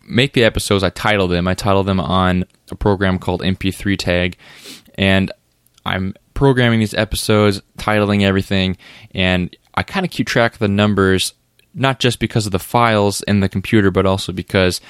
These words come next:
on the last episode of each week, it's a multiple of three, which sounds kinda nerdy that I keep track of it that way, but if I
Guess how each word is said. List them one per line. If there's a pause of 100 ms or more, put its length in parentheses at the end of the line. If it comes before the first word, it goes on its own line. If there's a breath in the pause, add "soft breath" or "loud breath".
(320 loud breath)
on (100)
the
last
episode
of
each
week,
it's
a
multiple
of
three, (400 loud breath)
which
sounds
kinda
nerdy
that
I
keep
track
of
it
that
way,
but
if
I